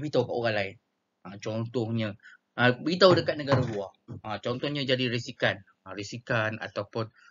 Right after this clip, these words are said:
ah, maklumat-maklumat penting kerajaan awak sebarkan kepada negara-negara luar. Okey, sehingga menjejaskan,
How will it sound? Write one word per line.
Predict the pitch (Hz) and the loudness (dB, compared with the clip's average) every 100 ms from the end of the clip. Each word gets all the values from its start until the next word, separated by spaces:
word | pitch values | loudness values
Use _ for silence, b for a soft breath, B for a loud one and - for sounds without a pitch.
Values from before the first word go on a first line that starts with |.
| b _ | b _
ah, | 90 101 95 98 98 98 98 98 98 98 98 87 - _ _ _ | -8 -6 -6 -8 -8 -8 -10 -10 -10 -12 -12 -14 -18 _ _ _
maklumat-maklumat | - 107 123 117 113 120 123 117 | -12 -2 -2 0 0 2 2 0
penting | - 120 117 135 | -6 -4 0 2
kerajaan | 123 120 113 117 - 131 107 | 4 4 4 4 4 4 2
awak | 107 - - | 0 -4 -2
sebarkan | 127 131 120 117 117 | 2 6 6 4 0
kepada | 113 107 113 131 | -2 0 4 4
negara-negara | 127 403 403 381 370 - 120 | 6 10 10 10 8 4 2
luar. | 117 110 101 _ _ _ _ _ _ - | 2 0 -2 _ _ _ _ _ _ -6
Okey, | |
sehingga | 156 135 131 127 | -4 -4 -2 -2
menjejaskan, | 127 135 156 147 - 185 | -2 0 2 0 2 2